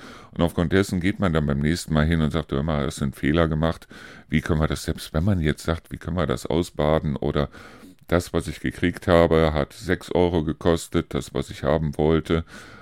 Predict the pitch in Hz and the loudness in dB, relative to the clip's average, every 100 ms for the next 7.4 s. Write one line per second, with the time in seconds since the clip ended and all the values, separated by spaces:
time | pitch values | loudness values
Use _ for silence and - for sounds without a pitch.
0 | - 85 - 69 78 73 73 71 - - | -2 -2 0 0 0 2 2 0 -2 4
1 | 95 101 - 95 90 82 82 - 90 92 | 6 6 4 4 4 2 0 2 2 2
2 | - 87 85 - 76 73 71 76 - - | 0 0 0 -2 -4 -2 -2 -2 -2 -2
3 | 82 - 82 80 69 - 57 76 80 - | -2 -2 -4 -2 -2 -2 2 2 0 -4
4 | - 65 - 69 73 76 71 69 69 - | -4 -4 -2 -2 0 0 -2 -4 -8 -10
5 | - 65 73 - 73 71 67 65 65 - | -8 -4 -4 -2 -2 0 -2 -4 -6 -6
6 | - 64 - 60 62 - - 52 50 - | -8 -8 -6 -8 -8 -8 -8 -10 -10 -10
7 | - - 50 | -10 -10 -14